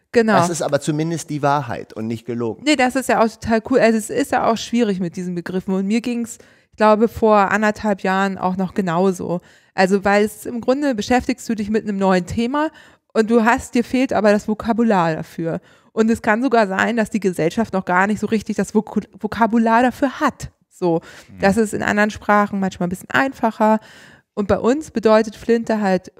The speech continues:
Speaker 1: Frauen, Lesben. Man kann, also manchmal wird auch
Speaker 3: Ach, mit
Speaker 1: Finter
Speaker 3: F geschrieben,
Speaker 1: gesagt,
Speaker 3: okay.
Speaker 1: genau, Frauen, Lesben, Inter, Non-Binary, also nicht binär, die sagen, sie ordnen sich weder Mann noch Frau zu, ähm, a-, und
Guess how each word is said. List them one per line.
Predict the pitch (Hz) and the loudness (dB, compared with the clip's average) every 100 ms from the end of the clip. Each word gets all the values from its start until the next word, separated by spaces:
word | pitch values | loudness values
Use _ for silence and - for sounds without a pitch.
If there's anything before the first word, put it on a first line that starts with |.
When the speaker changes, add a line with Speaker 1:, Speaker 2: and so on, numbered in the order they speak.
| - | -16
Speaker 1:
Frauen, | - 185 208 262 320 359 _ | 0 2 4 2 -2 -8 _
Lesben. | 196 208 240 - - 285 339 _ _ _ _ - | 2 2 2 -10 -16 -18 -20 _ _ _ _ -8
Man | 196 | -4
kann, | 214 233 233 - | 0 0 0 -2
also | 196 208 185 | 0 2 0
manchmal | 196 220 240 | -2 0 -2
wird | 226 | 0
auch | 190 | -2
Speaker 3:
Ach, | 196 | 0
mit | 247 247 | -2 2
Speaker 1:
Finter | |
Speaker 3:
F | 269 | 2
geschrieben, | 247 240 | 2 0
Speaker 1:
gesagt, | 226 226 233 190 | 2 2 0 -4
Speaker 3:
okay. | - | -6
Speaker 1:
genau, | 214 190 165 190 | 0 2 0 -2
Frauen, | - - 202 220 254 262 _ _ _ | -10 -2 2 2 2 -2 _ _ _
Lesben, | 196 226 240 - _ 226 226 220 | 2 2 0 -10 _ -20 -20 -12
Inter, | - 233 247 - 226 220 220 220 - _ _ | 0 0 0 -4 -2 0 0 -2 -8 _ _
Non-Binary, | 196 214 233 247 208 214 226 240 233 233 | 0 2 2 0 2 2 2 2 -2 0
also | 220 196 | -2 -2
nicht | 185 254 - - | -2 -4 -6 -10
binär, | - 233 247 254 262 262 | -6 -4 -2 0 2 0
die | - 202 | -2 -6
sagen, | 190 196 208 190 | 0 2 2 0
sie | 196 | 0
ordnen | - 202 202 202 | 2 2 2 -4
sich | 190 196 - - _ _ | -2 -4 -6 -18 _ _
weder | - 202 196 | -4 0 0
Mann | 196 196 | 0 -2
noch | 185 170 | -2 -6
Frau | - 208 240 | 0 4 4
zu, | 254 - 254 254 254 _ _ _ _ | 2 -4 -2 0 -2 _ _ _ _
ähm, | 202 196 202 196 196 - - _ | 0 2 2 0 -4 -10 -20 _
a-, | 185 185 196 | -6 -2 -2
und | 196 | -2